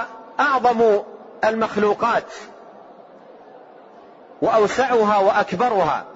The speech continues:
وقد خلقه الله سبحانه وتعالى وأوجده من العدم ليستوي عليه جل وعلا، كما أخبر في مواضع من كتابه،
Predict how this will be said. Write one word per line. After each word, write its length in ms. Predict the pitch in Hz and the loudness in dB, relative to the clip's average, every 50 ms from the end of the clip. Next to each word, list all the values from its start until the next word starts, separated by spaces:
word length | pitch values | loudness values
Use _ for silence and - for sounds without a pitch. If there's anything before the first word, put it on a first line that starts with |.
| - - - - - - - - - - - - - - - - - - - - - - - - - - | -20 -20 -20 -20 -20 -20 -20 -20 -20 -20 -20 -20 -20 -20 -20 -20 -20 -20 -20 -20 -20 -20 -20 -20 -6 -2
وقد 320 | 151 175 - - 208 - | -2 -2 0 0 -2 -2
خلقه 600 | - - - - 294 285 269 262 - 233 220 214 | -4 -2 -2 -2 0 0 -2 -2 -2 -2 -2 0
الله 400 | 214 214 208 220 247 240 220 220 | 0 0 2 2 2 2 0 0
سبحانه 560 | 208 - 220 202 - - 220 240 247 240 226 214 | -2 -2 -4 -4 -2 -2 0 0 2 2 2 2
وتعالى 580 | 202 202 190 196 202 185 208 240 233 226 208 | 2 2 2 0 -2 -2 2 2 2 2 2
وأوجده 880 | 190 185 202 196 208 208 196 185 156 233 262 226 254 240 214 202 208 202 | 2 2 2 2 2 0 0 0 0 -2 0 2 2 2 2 2 0 2
من 180 | 190 220 262 | 2 0 0
العدم 520 | 262 254 233 208 247 262 233 269 269 277 277 - - - - - - - - - - - - - - - - - - - - - - - - - - - - - - - - - - - - - - - | 0 0 0 0 -2 0 0 -2 -2 -2 -6 -14 -18 -20 -20 -20 -20 -20 -20 -20 -20 -20 -20 -20 -20 -20 -20 -20 -20 -20 -20 -20 -20 -20 -20 -20 -20 -20 -20 -20 -20 -20 -20 -20 -20 -20 -20 -20 -20 -12
ليستوي 840 | - 143 160 185 226 285 277 - - - 247 240 220 226 226 208 196 | -4 -2 0 2 2 2 0 -4 -4 -2 0 2 2 2 0 0 0
عليه 580 | 156 165 190 202 247 247 240 226 196 202 196 | 0 -2 0 0 0 0 0 0 0 0 0
جل 300 | 156 196 226 214 202 196 | 0 0 -2 -2 -2 0
وعلا، 500 | 190 180 170 165 160 190 180 160 139 120 117 - - | 0 2 2 2 0 0 -2 -2 -2 -4 -6 -6 -4
كما 180 | - 185 180 180 | -2 0 0 0
أخبر 580 | 190 220 214 - - 180 156 175 160 131 113 104 - - - - - - - - - - - - - - - - - - - - - - - - | 0 0 -4 -4 -4 -2 -2 -2 -2 -2 -6 -14 -16 -20 -20 -20 -20 -20 -20 -20 -20 -20 -20 -20 -20 -20 -20 -20 -20 -20 -20 -20 -20 -20 -20 -6
في 140 | - 180 185 | -4 -4 0
مواضع 540 | 190 196 202 226 233 214 175 190 170 165 | 2 2 4 4 4 2 2 2 0 0
من 140 | 170 170 165 | 0 -2 -4
كتابه، 560 | 156 - 170 156 - 185 185 165 123 113 98 | -2 -2 -4 -2 0 -2 -2 0 -2 -4 -6